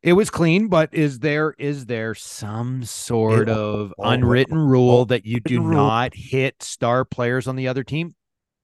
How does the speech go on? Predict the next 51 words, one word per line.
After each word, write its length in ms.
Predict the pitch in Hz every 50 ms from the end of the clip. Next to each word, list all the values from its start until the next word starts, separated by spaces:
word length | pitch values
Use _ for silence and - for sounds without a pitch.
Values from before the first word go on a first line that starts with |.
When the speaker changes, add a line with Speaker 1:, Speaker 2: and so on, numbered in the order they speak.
| _ _ _ _ _ _ _ _ _ _ _ _ _ _ _
Speaker 2:
Yeah, 200 | - 110 139 -
Speaker 1:
In 40 | -
Speaker 2:
back 260 | - 156 - - -
in 80 | 175 185
Speaker 1:
preseason? 120 | 143 160
Speaker 2:
nineteen, 420 | 110 117 123 117 - - - 95 _ _ _
nineteen 400 | 107 107 110 - - 101 92 -
eighty. 480 | - 110 120 139 139 107 95 110 117 - _ _ _ _ _ _ _ _ _ _
Like, 200 | 123 135 131 - - -
s-, 220 | - - - 143
so 140 | - 156 160
Mark 280 | 156 160 165 160 -
Stone, 360 | - - - 156 147 143 135 135
after 240 | 120 120 - -
the 100 | 113 110
game, 320 | 107 98 113 113 107 101 101
what 120 | 110 117
does 160 | 113 110 101
he 60 | 98 101
say? 220 | - - 80 73
He 120 | 76 98
goes 260 | 98 110 117 113 110 110
off 260 | 110 113 110 - -
on 120 | 117 110
a 40 | 104
rant 440 | 95 92 95 95 95 95 95 - 92
and 100 | - -
says, 680 | - 104 98 95 95 95 95 90 85 - - - - _ _ -
"Kid's 240 | - 120 110 104 113
not 160 | 113 110 107
much 160 | 110 110 -
of 80 | 110 104
a 60 | 101
player. 320 | - - 107 101 101 101
I 100 | 95 95
won't 220 | 98 101 101 98 -
play 180 | - 107 104
against 320 | 98 87 98 95 92 - -
Speaker 1:
Yeah. 60 | 95
Speaker 2:
him 60 | 95
anyway." 420 | 92 92 95 101 101 104 107 - -
Something 300 | - - 127 117 - 127
along 260 | 123 117 117 120 123
those 160 | 120 120 113 113
lines. 240 | 117 117 117 113
Speaker 1:
Yeah, 160 | 202 196 175 143
Speaker 2:
I'm 120 | 123 110
Speaker 1:
he's 140 | 110 107 120
like, 220 | 147 139 135 -
"I'm 140 | 147 143 147
not, 180 | 151 156 156